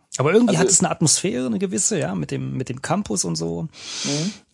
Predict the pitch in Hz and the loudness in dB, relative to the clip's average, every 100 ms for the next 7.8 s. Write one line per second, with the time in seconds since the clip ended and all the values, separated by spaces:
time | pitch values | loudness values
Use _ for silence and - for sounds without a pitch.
0 | - 127 127 139 123 113 135 135 127 127 | -4 0 2 4 4 4 2 2 4 6
1 | - - - - - - - - 151 147 | 6 4 2 -8 -4 0 0 2 2 2
2 | - 135 135 _ - 135 - 123 113 110 | 0 -2 -4 _ -4 -4 -4 -2 -2 -4
3 | 110 - _ _ _ _ _ _ _ _ | -6 -10 _ _ _ _ _ _ _ _
4 | - 120 120 - 120 127 131 117 113 117 | -10 -2 2 2 2 0 2 2 2 0
5 | 104 110 117 127 - - 107 104 117 - | 2 2 0 0 0 0 2 2 2 0
6 | 107 - 110 101 107 110 107 _ _ - | -2 -4 -2 -2 0 -2 -8 _ _ -20
7 | - - - - _ - 107 - | -18 -18 -20 -20 _ -4 0 0